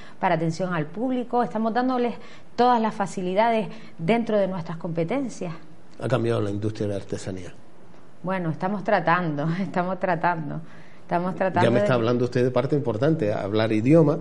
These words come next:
Speaker 2: que
Speaker 1: Sí.
Speaker 2: podemos de-, utilizarlo para transmitirnos, para comunicarnos con los extranjeros,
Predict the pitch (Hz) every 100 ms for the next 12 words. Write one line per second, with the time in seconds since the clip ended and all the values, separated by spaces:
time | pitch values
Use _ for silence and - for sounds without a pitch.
0 | - - - - - - 156 143 165 185
1 | - 104 101 98 110 101 101 104 101 101
2 | 98 98 110 104 101 101 98 104 98 95
3 | - 120 101 101 98 98 - 113 170 170